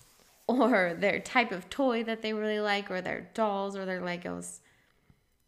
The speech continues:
Get into their world. I want to tell you a little story about a four-year-old.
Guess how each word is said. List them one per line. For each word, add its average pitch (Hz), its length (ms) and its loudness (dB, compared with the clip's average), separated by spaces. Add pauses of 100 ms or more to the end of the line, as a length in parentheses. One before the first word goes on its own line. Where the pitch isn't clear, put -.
(180)
Get 220 180 -2
into 196 220 -8
their 180 200 -6
world. - 340 -4 (800)
I 240 160 -2
want 269 220 0
to 254 160 0
tell - 340 -2
you 233 140 0
a - 20 0
little 208 140 0
story 190 300 0
about 180 200 0
a 175 60 -4
four-year-old. 190 640 -2